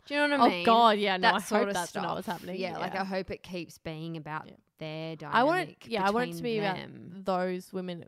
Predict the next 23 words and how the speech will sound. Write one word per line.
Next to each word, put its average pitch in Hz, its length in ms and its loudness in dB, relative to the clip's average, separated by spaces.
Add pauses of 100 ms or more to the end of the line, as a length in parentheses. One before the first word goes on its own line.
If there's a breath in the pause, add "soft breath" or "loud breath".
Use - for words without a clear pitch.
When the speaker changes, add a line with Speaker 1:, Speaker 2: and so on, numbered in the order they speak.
(100)
Speaker 2:
growing 180 540 -6
together 180 280 -8
and 180 80 -12
experiencing 185 1160 -8
Speaker 1:
Yeah. 247 220 6 (240)
Speaker 2:
that 160 60 2
together. - 480 -2
Yeah, 233 180 2 (280)
Speaker 1:
Yeah. - 40 -6
Speaker 2:
no, 175 60 -6
totally. - 320 -10
Speaker 1:
Yeah, 165 180 -6
Speaker 2:
Yeah. - 80 -16
Speaker 1:
like, 170 120 -12
I 190 40 -8
don't 196 180 -6
want 214 220 -4
them 196 80 -10
to 165 40 -16
bring 170 320 -10
in 165 180 -8
too 165 220 -12
many 156 400 -12